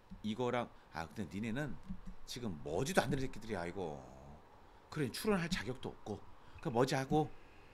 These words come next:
추론하시고 전추론까지 하면 되게 잘한 건데, <gasps> 결과까지 추론하시면 당신은 엄청 똘똘한 친구가 됩니다. 알겠죠?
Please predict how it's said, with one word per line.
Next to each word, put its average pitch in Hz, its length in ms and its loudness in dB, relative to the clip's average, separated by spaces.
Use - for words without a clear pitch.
추론하시고 170 680 2
전추론까지 143 680 4
하면 143 100 4
되게 135 140 2
잘한 135 280 2
건데, 147 300 4
<gasps> 214 480 0
결과까지 123 760 0
추론하시면 131 640 -4
당신은 104 440 -4
엄청 226 760 4
똘똘한 170 460 6
친구가 110 260 -2
됩니다. - 560 -6
알겠죠? 101 680 0